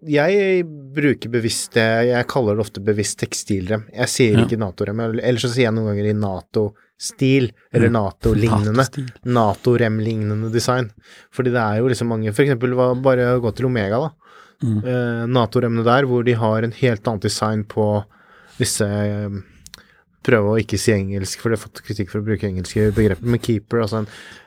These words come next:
Speaker 1: og det
Speaker 2: Ja.
Speaker 1: har jo et morsomt navn på norsk også, som ikke jeg husker nå.
Speaker 2: Nei, det
Speaker 1: Husker du ikke det?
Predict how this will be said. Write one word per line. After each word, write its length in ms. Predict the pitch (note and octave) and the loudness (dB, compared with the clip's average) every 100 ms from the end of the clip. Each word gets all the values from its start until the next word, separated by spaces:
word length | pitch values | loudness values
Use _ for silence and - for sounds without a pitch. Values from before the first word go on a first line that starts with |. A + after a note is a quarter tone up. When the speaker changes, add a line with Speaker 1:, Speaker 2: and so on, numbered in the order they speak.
| _ | _
Speaker 1:
og 140 | C#3 C#3 | 0 2
det 80 | |
Speaker 2:
Ja. 60 | A2+ | 4
Speaker 1:
har 80 | B2 | 4
jo 40 | |
et 80 | B2 | 2
morsomt 260 | C#3 B2 A2 | 0 -2 -2
navn 180 | A#2 G2+ | -4 -2
på 100 | A#2 | -4
norsk 220 | G#2+ - | -4 -4
også, 260 | G#2+ B2 B2+ _ _ _ _ _ _ _ _ | -4 -2 -4 _ _ _ _ _ _ _ _
som 100 | - B2+ | -8 -2
ikke 160 | A#2+ | -2
jeg 20 | A2+ | -2
husker 240 | - A#2 | -4 -4
nå. 120 | A#2+ - _ - | -6 -6 _ -6
Speaker 2:
Nei, 120 | C3 C3+ | -2 2
det 200 | A#2 A#2 B2+ C#3+ | 2 4 2 0
Speaker 1:
Husker 240 | D3 D3 | -2 0
du 60 | B2 | 0
ikke 80 | C3+ | 2
det? 60 | F#3+ | 0